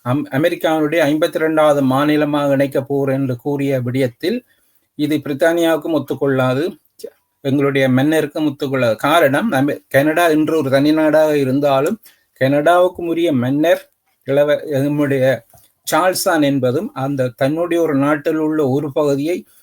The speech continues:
இன்னொரு நாட்டோடு இணைக்கிறது என்பது ஒரு அரசராய் இருக்கிறவருக்கு ஒத்துக்கொள்ளாத விடயம். ஆகவே, இங்கே பல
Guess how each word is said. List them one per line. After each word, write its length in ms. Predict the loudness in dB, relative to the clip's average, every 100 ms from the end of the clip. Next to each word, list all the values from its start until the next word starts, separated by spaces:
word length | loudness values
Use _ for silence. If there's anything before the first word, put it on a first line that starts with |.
| _ _
இன்னொரு 640 | -4 -2 0 0 0 -2 0
நாட்டோடு 460 | 0 0 -2 0
இணைக்கிறது 560 | 0 0 0 -2 0 2
என்பது 520 | 0 0 -2 -2 -4 _ -20 -10 -2
ஒரு 160 | 0
அரசராய் 540 | 2 0 0 2 2 2
இருக்கிறவருக்கு 680 | -2 -2 0 0 -2 -6 -8 -10 _
ஒத்துக்கொள்ளாத 720 | -12 -6 -2 0 2 0 0
விடயம். 340 | -2 -4 -2 -2
ஆகவே, 360 | 0 0 -2
இங்கே 200 | -2 -4
பல 520 | -2 0 2 2 2